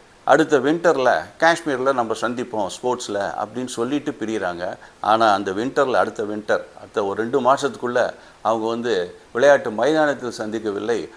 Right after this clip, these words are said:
போர்க்களத்தில் தான் ரெண்டு பேரும் சந்திக்கிறார்கள். நண்பர்களாக பிறந்தவர்கள் எதிரிகளாக சந்திக்க வேண்டிய ஒரு சூழ்நிலை உருவானது.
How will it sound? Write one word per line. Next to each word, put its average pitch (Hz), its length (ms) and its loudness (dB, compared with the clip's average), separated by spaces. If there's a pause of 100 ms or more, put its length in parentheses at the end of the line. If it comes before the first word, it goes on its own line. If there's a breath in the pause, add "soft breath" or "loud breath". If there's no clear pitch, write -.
(160 loud breath)
போர்க்களத்தில் 143 640 0
தான் 127 200 -4
ரெண்டு 110 280 -4
பேரும் 113 340 -4
சந்திக்கிறார்கள். 85 640 -10 (300 loud breath)
நண்பர்களாக 135 760 4
பிறந்தவர்கள் 120 720 0
எதிரிகளாக 123 880 -2 (180 loud breath)
சந்திக்க 113 400 -6
வேண்டிய 104 220 -6
ஒரு 92 120 -8
சூழ்நிலை 113 480 -4
உருவானது. 78 580 -10